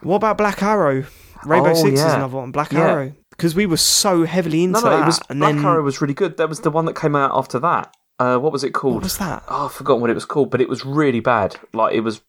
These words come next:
Speaker 1: I thought Black Arrow was the
Speaker 2: No,
Speaker 1: shit
Speaker 2: no, no,
Speaker 1: one.
Speaker 2: there was, Black Arrow was the really good one. There's Rainbow Six three, and then there was Black Arrow, and Black Arrow was the one we played for, like, ages and ages and ages. Then what was the one afterwards? I can't remember what it was called.
Speaker 1: Fuck.
Speaker 2: I've totally forgotten.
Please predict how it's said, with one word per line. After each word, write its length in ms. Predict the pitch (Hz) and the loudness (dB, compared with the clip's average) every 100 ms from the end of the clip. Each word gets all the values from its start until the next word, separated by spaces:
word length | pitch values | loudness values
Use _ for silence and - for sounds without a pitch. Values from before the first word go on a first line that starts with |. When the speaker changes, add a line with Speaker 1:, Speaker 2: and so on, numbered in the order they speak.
| _ _ _ | _ _ _
Speaker 1:
I 80 | - | -4
thought 200 | 233 277 | 0 0
Black 220 | 247 233 | 0 0
Arrow 260 | 262 269 180 | 2 4 2
was 180 | 143 143 | 0 -4
the 80 | |
Speaker 2:
No, 40 | 151 | 0
Speaker 1:
shit 120 | 190 | 4
Speaker 2:
no, 40 | |
no, 100 | 196 196 | 4 4
Speaker 1:
one. 140 | 139 | 2
Speaker 2:
there 120 | 139 | 2
was, 180 | 139 - | 0 -2
Black 260 | _ 185 - | _ -4 0
Arrow 100 | 151 | 0
was 100 | 131 | 2
the 80 | 123 | 2
really 160 | 139 | 0
good 180 | 120 202 | 2 0
one. 140 | 107 | 0
There's 140 | 95 107 | 0 0
Rainbow 240 | 170 170 | 0 0
Six 320 | 147 135 - | -2 -4 -4
three, 360 | - 165 120 107 | -6 -2 0 0
and 80 | 127 | -2
then 100 | 127 | 0
there 80 | 127 | 0
was 120 | 127 | -2
Black 260 | - 127 | 0 -2
Arrow, 300 | 165 143 98 | 0 0 2
and 100 | 107 | 0
Black 200 | 113 135 | -2 -2
Arrow 180 | 139 127 | 0 0
was 140 | 117 113 | 0 -2
the 60 | |
one 120 | 120 | -2
we 80 | 117 | -2
played 300 | 113 131 120 | -2 -2 -2
for, 100 | - | -2
like, 240 | 110 - 127 | -2 0 -2
ages 240 | 120 113 | -2 -4
and 80 | 117 | -2
ages 260 | 113 110 | -4 -4
and 80 | 113 | -2
ages. 460 | 127 127 95 - - - - _ _ _ | -2 -2 -6 -10 -14 -20 -20 _ _ _
Then 120 | - 151 | -2 0
what 80 | 214 | 0
was 100 | 220 | 0
the 60 | |
one 180 | 226 233 | 0 0
afterwards? 460 | 240 233 214 170 135 | 0 -4 -4 -2 -2
I 60 | |
can't 160 | - - | -6 -8
remember 180 | 196 202 | -6 -4
what 40 | 190 | -6
it 60 | |
was 100 | 165 | -8
called. 320 | - 240 190 | -6 -4 -4
Speaker 1:
Fuck. 320 | - 339 311 - - _ _ _ | 0 0 0 -6 -20 _ _ _
Speaker 2:
I've 140 | - | -8
totally 300 | - 202 175 | -2 -2 -2
forgotten. 400 | 170 175 160 107 | -2 0 0 -2